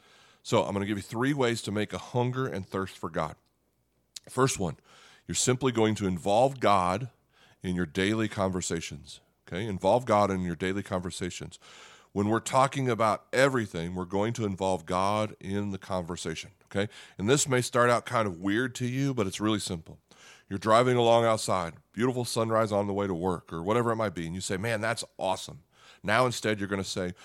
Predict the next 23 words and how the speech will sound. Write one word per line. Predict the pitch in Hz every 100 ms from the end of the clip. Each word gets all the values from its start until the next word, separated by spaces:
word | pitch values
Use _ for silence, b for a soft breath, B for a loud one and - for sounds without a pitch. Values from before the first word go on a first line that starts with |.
| B B
"Wow, | - 104 95
look | 123 165
at | -
the |
sunrise | 135 - 110 98 95 95
that | 82 80
God | 107 104 101
has | 90 82
blessed | - 90 90 -
us | 85 - - -
with," | 76 76 - - _ -
right? | 82 117 - B B B B
And | 90
you're | 85
simply | - 120 120 117
showing | - 98 98 92
that | 80
God | 92 98
is | 87
part | - 82
of | 87
our | 82
conversations. | - 78 80 107 104 73 -